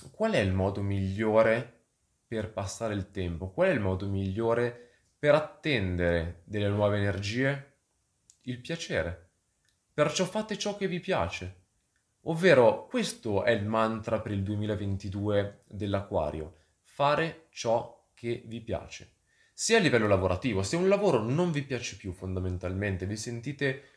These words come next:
eh, oppressi, vi sentite che non siete a vostro agio, provate a cambiarlo, ovviamente ponderando le scelte, non totalmente a caso.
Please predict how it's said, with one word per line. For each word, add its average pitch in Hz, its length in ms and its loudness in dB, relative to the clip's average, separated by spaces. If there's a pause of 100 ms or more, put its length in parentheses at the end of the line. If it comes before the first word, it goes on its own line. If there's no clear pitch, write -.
(200)
eh, 107 300 -2
oppressi, 104 920 0
vi 101 100 -2
sentite 110 1080 -2
che 127 100 -10
non 113 80 -4
siete 139 200 -4
a - 20 -4
vostro 107 440 2
agio, 90 520 -2 (280)
provate 156 340 0
a - 40 -2
cambiarlo, 87 760 2
ovviamente 110 800 0 (180)
ponderando 107 640 4
le 87 80 2
scelte, 87 680 -4 (140)
non 101 540 -2
totalmente 95 500 -2
a 87 40 -6
caso. 90 560 0